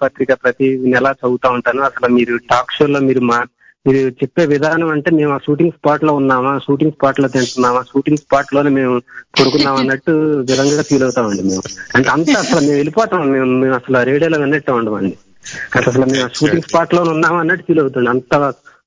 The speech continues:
సముద్ర తెలుగు ఉచ్చారణ కూడా అంత బాగుండి, ఎంతో చక్కగా మాట్లాడి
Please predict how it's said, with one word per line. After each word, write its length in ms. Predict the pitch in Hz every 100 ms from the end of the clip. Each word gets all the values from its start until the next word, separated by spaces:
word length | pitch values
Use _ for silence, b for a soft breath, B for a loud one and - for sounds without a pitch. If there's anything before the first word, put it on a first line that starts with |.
| -
సముద్ర 520 | 143 143 151 147 139 -
తెలుగు 220 | 139 143
ఉచ్చారణ 400 | 139 - 135 135
కూడా 200 | 131 127
అంత 160 | 123 123
బాగుండి, 440 | 123 127 127 123
ఎంతో 440 | 120 120 147 143
చక్కగా 480 | 143 - - 143 143
మాట్లాడి 540 | 143 127 - 127 120